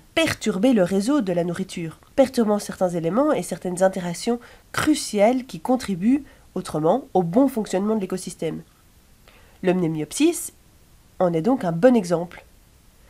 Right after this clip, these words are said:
Bien que ta liste d'espèces de la mer Noire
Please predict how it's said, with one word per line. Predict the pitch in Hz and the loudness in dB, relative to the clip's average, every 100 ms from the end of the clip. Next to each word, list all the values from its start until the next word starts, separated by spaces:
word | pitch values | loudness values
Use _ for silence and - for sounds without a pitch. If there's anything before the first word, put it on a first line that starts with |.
| - - - | -20 -20 -14
Bien | 170 208 294 | -4 4 4
que | 269 | 4
ta | 214 185 | 4 4
liste | 208 202 - | 4 -2 -6
d'espèces | 160 170 - 190 160 | -6 -6 0 0 0
de | 160 | -2
la | 151 | -4
mer | 156 156 | -2 -2
Noire | 170 165 147 147 | 2 4 4 0